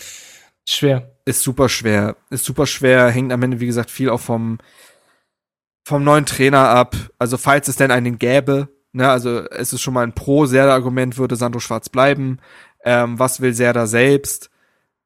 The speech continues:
Speaker 2: Sehr viele Faktoren. Ich sehe aber eben den Punkt, dass der Adalas verrückt wäre im zentralen Mittelfeld, sollte Serda auch gehen. Aber ist eine schwierige Nummer.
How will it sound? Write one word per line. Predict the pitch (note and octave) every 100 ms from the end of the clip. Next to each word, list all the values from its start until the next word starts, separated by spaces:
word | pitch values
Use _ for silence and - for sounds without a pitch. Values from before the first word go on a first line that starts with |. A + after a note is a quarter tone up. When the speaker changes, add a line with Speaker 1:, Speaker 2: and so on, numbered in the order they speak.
| _ _ _ _
Speaker 2:
Sehr | C3 A#2+ B2+ C#3
viele | C3 C#3
Faktoren. | B2+ B2 - C3 C#3 C3+
Ich | A2+
sehe | C3 C3
aber | B2+ B2
eben | B2 B2
den | B2+ A#2+
Punkt, | - C#3 C3
dass | B2+
der | - -
Adalas | C3 C3+ B2+ B2 B2 - _ _ - -
verrückt | - - A#2+ C#3 - -
wäre | B2 A#2 A2+ G#2+ -
im | - A#2+
zentralen | B2+ A#2 B2 A#2
Mittelfeld, | A#2+ A#2+ - A#2+ A2+
sollte | A#2 A#2
Serda | A2+ A#2 A2+
auch | G#2 G#2+ -
gehen. | G#2+ B2 B2+ _ _ _ -
Aber | C3 A#2 A#2
ist | -
eine | C3
schwierige | - C3+ A#2+ A2+ A2
Nummer. | A2 A2